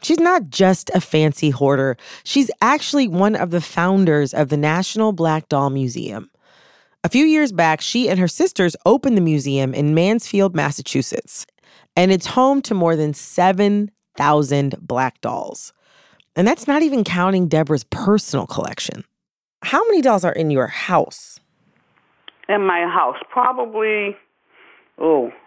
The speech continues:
Speaker 2: about a thousand dolls.
Speaker 1: Give or take?
Speaker 2: Yeah, give or take.
Speaker 1: <laughs>
Speaker 2: So every room has dolls.
Speaker 1: Uh-huh.
Speaker 2: My living room, my bathroom. My dining room has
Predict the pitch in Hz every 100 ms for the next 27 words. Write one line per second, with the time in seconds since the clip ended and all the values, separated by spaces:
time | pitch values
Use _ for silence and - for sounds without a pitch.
0 | - 143 147 143 139 - - _ _ 160
1 | 131 - 135 131 139 135 123 123 127 117
2 | - - - _ _ _ _ - 180 170
3 | 165 165 - - _ _ _ _ - 147
4 | 139 - - - 185 - - 196 - -
5 | 196 - 190 - - - _ - - -
6 | - - - - - 170 156 - - 160
7 | 170 170 151 160 151 151 147 131 104 107
8 | 165 - 160 165 127 127 127 127 _ 127
9 | 123 123 123 117 120 123 123 120 127 -
10 | 120 120 117 113 110 - - - - -
11 | - - - 220 190 190 156 - 165 156
12 | 156 147 139 139 143 135 143 127 120